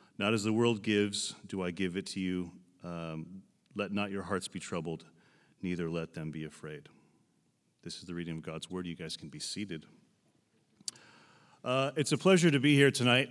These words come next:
um, and I'm very grateful to have the opportunity to share the word of God with you guys tonight. For most of you, this is the most you've heard me talk. Um, uh, according to my wife, she says people go up to her all the time. They're like, "I don't know your husband at all."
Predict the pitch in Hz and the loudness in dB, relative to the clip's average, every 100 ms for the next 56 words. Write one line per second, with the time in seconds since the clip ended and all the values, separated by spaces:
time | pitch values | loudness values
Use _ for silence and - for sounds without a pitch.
0 | - 117 110 113 110 104 107 107 104 101 | -6 -4 -2 2 0 0 -4 -2 0 2
1 | 101 98 107 113 107 113 107 104 110 98 | 2 0 0 0 0 0 -2 0 -2 -2
2 | - 101 87 87 104 98 92 - - 98 | -2 -2 -2 -2 -4 -2 -4 -4 -4 -2
3 | 92 87 85 - 92 87 90 90 - 87 | -2 -2 -4 -2 -2 -2 -2 -4 -4 -6
4 | 85 82 90 87 87 87 87 92 - - | -6 -10 -4 -2 -2 -2 -2 -4 -8 -20
5 | - 131 123 170 175 117 107 101 113 95 | -4 4 8 8 6 4 4 6 4 2
6 | 90 95 98 98 92 98 87 82 104 95 | 2 4 4 2 -2 0 0 0 0 0
7 | - - - - - - 101 98 92 87 | -2 -16 -20 -18 -14 0 4 4 4 0
8 | - - - - - - 104 101 131 135 | -4 -16 -18 -20 -20 -6 -2 0 6 6
9 | 131 127 107 98 110 101 92 - 107 - | 8 6 6 8 10 10 6 2 0 2
10 | 101 92 107 98 95 92 - 98 92 90 | 2 2 0 0 0 0 2 2 4 2
11 | 85 92 92 82 85 82 82 107 104 101 | 0 0 2 0 0 -2 0 2 2 2
12 | 90 92 87 87 82 87 80 78 78 71 | 2 2 2 0 -2 -4 -4 -4 -4 -6